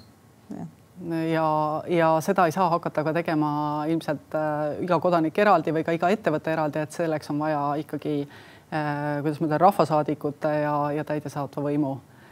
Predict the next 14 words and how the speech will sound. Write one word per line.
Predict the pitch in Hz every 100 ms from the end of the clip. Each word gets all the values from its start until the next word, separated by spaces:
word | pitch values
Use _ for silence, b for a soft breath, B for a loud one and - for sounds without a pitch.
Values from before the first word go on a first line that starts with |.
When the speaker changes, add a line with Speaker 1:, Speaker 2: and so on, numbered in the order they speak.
| b -
Speaker 2:
äh, | 147 139 139 139
siis | - 135 - 160
eestjuhtimist. | - 139 - 113 - - - - -
Speaker 1:
Eh, | 175 160 226
nii | 247
ta | 294 285
on, | 156 - 202
aga | - -
samamoodi | 233 214 226 220
on | 180
hästi | 202 196
olali-, | 202 170 160 -
olulised | 185 220 147 - -
kodanikualgatused | 175 151 143 160 156 151 - - -